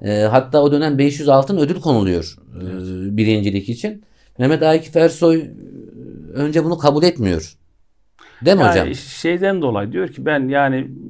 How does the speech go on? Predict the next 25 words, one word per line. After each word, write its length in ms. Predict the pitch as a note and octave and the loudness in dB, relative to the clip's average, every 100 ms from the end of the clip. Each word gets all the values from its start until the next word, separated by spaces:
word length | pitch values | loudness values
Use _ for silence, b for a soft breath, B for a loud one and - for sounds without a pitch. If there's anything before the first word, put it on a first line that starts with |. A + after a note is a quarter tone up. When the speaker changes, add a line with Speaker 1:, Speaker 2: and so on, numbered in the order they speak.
| - | -14
Speaker 2:
bu 460 | A#2 C#3+ C#3 - - | -8 -4 -4 -8 -6
para 240 | C#3 D3 | -2 0
için 320 | C3 C3 C3 | -2 -4 -8
ben 160 | B2 A#2+ | -6 -8
şiir 260 | - A#2+ B2+ | -8 -8 2
yazmam." 480 | E3 D#3 C#3+ E2+ | 4 4 -2 -6
diyor. 180 | D2 D2+ | -12 -16
Yani, 240 | F2 F2 G2 | -14 -10 -4
"Benim 340 | A2+ A2 - b b b | -2 -2 -10 b b b
şairliğim 680 | - - A#2 A#2 A#2+ A#2+ A#2 | -8 -2 0 0 -2 -4 -2
parayla 360 | A#2+ A#2 A#2 A2+ | -4 -2 -4 -6
satın 320 | - - G#2 | -10 -12 -10
alamazsınız. 680 | G#2 A2 G2 E2+ - E2 F#2+ | -6 -6 -6 -12 -18 -16 -8
Benim 280 | G#2+ G#2 - b b | -8 -8 -12 b b
şairliğimi 760 | - - G#2+ G#2+ G#2+ A2 A2 A2 | -14 -4 -4 -4 -4 -6 -6 -4
alacak 420 | G#2+ G#2 G#2+ - | -4 -4 -6 -8
bir 80 | G2+ | -14
para 340 | - G#2+ G#2+ | -8 -6 -4
olmadı." 400 | A2+ A2 F#2+ F2+ | -2 -4 -6 -10
anlamında 640 | G2 G2 G2 F#2+ C#3 F3 b b b b - | -10 -8 -8 -6 -6 -8 b b b b -14
bir 160 | A#2+ | -8
böyle 300 | A#2+ A#2+ B2 | -4 -2 -2
şövalye 680 | A#2+ - B2 C#3 C3+ C3 A2+ - | -4 -2 6 6 8 4 2 -2
tavır 440 | G#2+ A#2 A2 - - _ _ | -2 -2 -2 -6 -20 _ _
sergiliyor. 760 | _ - F#2+ F#2 F#2+ C3+ F#3+ | _ -14 -10 -6 -4 -4 -4